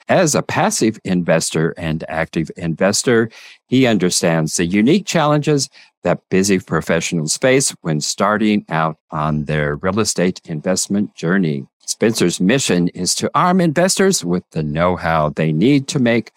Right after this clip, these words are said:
confident investment decisions tailored to their individual life goals. Spencer graciously appeared as one of the early guests on my previous podcast. For a more intimate and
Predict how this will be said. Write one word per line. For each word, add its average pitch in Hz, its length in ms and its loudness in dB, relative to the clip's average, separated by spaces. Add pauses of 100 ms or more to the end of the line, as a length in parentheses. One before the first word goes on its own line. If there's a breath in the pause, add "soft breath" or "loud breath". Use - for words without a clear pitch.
(220)
confident 143 840 0
investment 90 640 -4
decisions 85 680 -4
tailored 90 560 -2
to 73 220 -8
their 117 460 0 (480 loud breath)
individual 92 1040 2
life 78 340 0 (140)
goals. 76 560 -4 (160 loud breath)
Spencer 214 440 0
graciously 165 720 0
appeared 127 580 0
as 95 280 -2
one 113 240 0
of 120 160 0 (240)
the 92 260 0
early 170 300 4
guests 95 500 0
on 110 200 2
my 87 100 2
previous 110 500 0
podcast. - 840 -4
For 95 260 0
a 85 160 -2
more 98 420 0
intimate 131 540 -2
and 156 220 -12